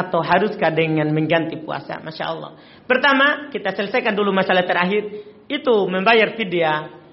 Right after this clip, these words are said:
dari yang kita tidak puasa, ibu hamil, atau orang tua, atau orang sakit, yang di-, diharapkan kesembuhannya, itu tidak harus kepada orang yang berbeda.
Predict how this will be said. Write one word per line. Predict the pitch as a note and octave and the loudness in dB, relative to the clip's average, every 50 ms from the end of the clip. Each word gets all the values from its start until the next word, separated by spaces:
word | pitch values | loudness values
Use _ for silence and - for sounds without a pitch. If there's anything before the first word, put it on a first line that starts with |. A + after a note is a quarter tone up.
| - - | -20 -18
dari | - D#3 F3 F3+ F3 F3 F3 E3+ F3 F3 | -4 0 2 2 2 2 0 0 2 2
yang | E3+ E3 E3 E3 E3 E3+ | 2 2 0 -2 -4 -4
kita | E3+ A#3 A3+ A3+ - | -4 -2 -2 -2 -2
tidak | G3 F3+ F3 D#3+ - | 0 -2 -2 -2 0
puasa, | F3+ A3 A3 G#3 G#3 G3+ G3 G3+ | 2 2 4 4 4 0 -2 -2
ibu | G3 E3+ D3+ | -2 -2 -2
hamil, | D#3+ D#3+ G3 F#3+ F3+ F3+ F#3+ A#3 F#4 - - - - - - - - - | 0 0 0 0 2 0 0 -2 -4 -6 -10 -14 -18 -20 -20 -20 -8 -2
atau | F3 F#3 - - E3+ | -2 -2 0 0 0
orang | F3+ F3+ F3 F3 F3 - | 2 2 2 0 0 0
tua, | A3 G#3+ F#3+ F#3+ G3 G#3 F#3+ F#3+ | 2 4 6 6 4 2 0 -2
atau | F3+ F3 E3+ - D#3+ | -2 -2 -2 -2 0
orang | E3+ E3 E3+ F3 E3+ | 0 0 0 0 0
sakit, | - G#3+ G#3 - F#3 E3+ - - - - - - - - - - - - - - | 0 0 0 0 -4 -4 -4 -8 -14 -16 -18 -20 -20 -20 -20 -20 -20 -20 -14 -6
yang | - F3+ F#3 F#3 F3+ | 2 4 6 6 6
di-, | F3 F#3 F3+ | 4 2 0
diharapkan | F3 F3 E3+ D#3+ F3 F#3 G#3 A3 G#3+ - - F3+ F3 D#3+ D#3 | 2 -2 2 4 4 6 6 4 2 2 0 0 0 0 -2
kesembuhannya, | - G3 - G3+ F#3 F3+ F3 F3+ G3+ G#3 G3 F3+ F3+ F#3+ - - - - - - - - | -4 -4 -2 0 0 2 2 2 2 2 2 0 0 -2 -4 -12 -16 -20 -20 -20 -20 -8
itu | - C#4 C4+ | -8 -4 -4
tidak | A3 G4 C4 F3+ D3 | -4 -2 -2 -4 -2
harus | A3 C4+ D4 C#4+ - - - | -2 -4 -6 -6 -10 -10 -10
kepada | G#3+ - - F3+ E3 D#3+ D#3 D3+ D3+ D#3 - | -10 -4 -4 -2 0 2 0 0 -2 -2 0
orang | G3 G3+ F#3+ F3 D#3+ | 2 2 2 2 0
yang | D3 | -2
berbeda. | D3+ C#3 E3 G#3 F#3 D3 A#2+ | -4 -4 -4 -4 -4 -4 -8